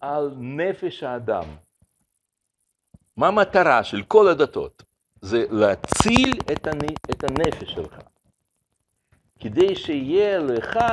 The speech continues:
גן עדן, כדי שאתה תקבל עולם הבא, כדי שאתה תהיה סתם, אפילו לא גן עדן, אפילו אתה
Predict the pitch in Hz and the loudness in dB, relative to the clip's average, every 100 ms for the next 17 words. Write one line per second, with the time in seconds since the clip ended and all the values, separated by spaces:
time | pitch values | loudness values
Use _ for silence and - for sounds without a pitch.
0 | 196 151 170 170 160 110 87 73 - 104 | 2 4 4 4 4 4 -2 -8 -8 -6
1 | 139 147 139 190 196 190 160 147 131 165 | -4 -2 0 2 2 0 -2 0 2 2
2 | 180 175 147 151 151 151 151 143 87 - | 2 2 2 4 4 4 8 8 6 0
3 | 98 139 165 - 151 - 196 185 202 202 | -2 0 0 2 2 4 2 2 -4 2
4 | 214 - - 233 151 139 180 214 202 185 | 2 2 -2 0 0 -2 6 8 8 4
5 | 123 85 - 156 156 - 226 | 0 -6 -6 0 0 4 2